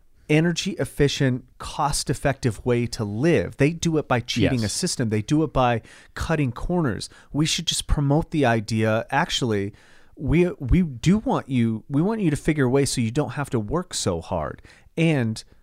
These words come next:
Speaker 1: as the benefit to that, if your idea is good enough and actually promotes other people not having to work so hard, you are rewarded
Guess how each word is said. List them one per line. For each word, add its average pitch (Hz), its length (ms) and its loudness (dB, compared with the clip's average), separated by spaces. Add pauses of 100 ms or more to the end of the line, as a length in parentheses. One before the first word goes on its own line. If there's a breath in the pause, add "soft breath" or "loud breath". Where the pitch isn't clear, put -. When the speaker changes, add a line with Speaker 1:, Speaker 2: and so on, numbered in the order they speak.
(180)
Speaker 1:
as 131 220 2
the 123 120 2
benefit 170 680 0
to 113 100 -2
that, 92 440 -4
if 135 140 -8
your 143 180 -4
idea 143 480 -2
is 110 180 -4
good 202 340 4
enough 90 380 -2
and 127 100 -2
actually 123 340 -4
promotes 120 540 0 (340 soft breath)
other 180 240 4
people 123 280 -2
not 107 180 -2
having 101 240 -6
to 90 60 -8
work 85 260 -10
so - 180 -6
hard, 87 400 -8 (220 soft breath)
you 143 260 0
are 165 100 0
rewarded 127 760 -2